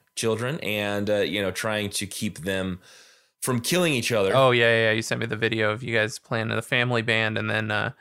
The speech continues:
Speaker 2: <laughs> your son comes in and just starts
Speaker 1: Yeah.
Speaker 2: whacking people.
Speaker 1: Yeah. Yeah, it's, um, it, <laughs> we're, we're a little bit on edge. And, uh, w-, you know, you have this, this story to share with Wes, right?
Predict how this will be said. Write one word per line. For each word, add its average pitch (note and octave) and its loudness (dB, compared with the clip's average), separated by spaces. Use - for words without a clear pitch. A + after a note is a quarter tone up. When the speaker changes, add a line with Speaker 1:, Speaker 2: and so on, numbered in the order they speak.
Speaker 2:
<laughs> - -12
your D#3+ 6
son A2+ 2
comes A2+ -4
in G#2 0
and G#2 -2
just - -8
starts A2 -2
Speaker 1:
Yeah. - -6
Speaker 2:
whacking - -4
people. - -8
Speaker 1:
Yeah. F2+ -2
Yeah, G#2+ 0
it's, A2 0
um, G#2+ -2
it, - -6
<laughs> - -20
we're, D3 0
we're E3 -2
a G#3+ 0
little C#3 2
bit G#2 0
on F2+ -4
edge. D#2 -6
And, A2+ -2
uh, F#2 2
w-, E2+ -2
you B2 -4
know, G2 -2
you C#3+ -2
have G#3 0
this, - 2
this G#2 0
story G#2+ 0
to F#2+ -4
share G2 -2
with F2 -8
Wes, F#2+ 0
right? G2 -2